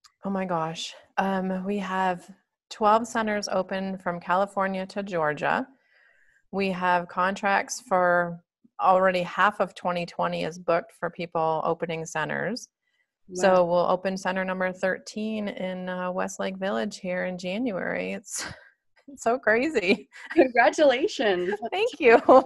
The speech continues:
Speaker 2: Yeah, I was super intrigued by it just when I was reading the reviews and the experiences that people were having with healing trauma and,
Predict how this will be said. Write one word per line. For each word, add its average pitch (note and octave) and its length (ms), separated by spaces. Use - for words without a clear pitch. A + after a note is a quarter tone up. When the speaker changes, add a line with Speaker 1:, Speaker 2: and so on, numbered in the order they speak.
Speaker 2:
Yeah, D#4+ 160
I C4 100
was C#4+ 200
super E4+ 240
intrigued C#4 640
by A#3 180
it G3+ 280
just G#3+ 220
when A3+ 120
I G#3+ 80
was G#3 220
reading G#3+ 300
the G#3+ 80
reviews F#3+ 720
and F#3 200
the F3+ 60
experiences G3 720
that F#3 180
people F#3 260
were F3 140
having F#3 640
with E3+ 280
healing F#3+ 480
trauma E3+ 840
and, E3 360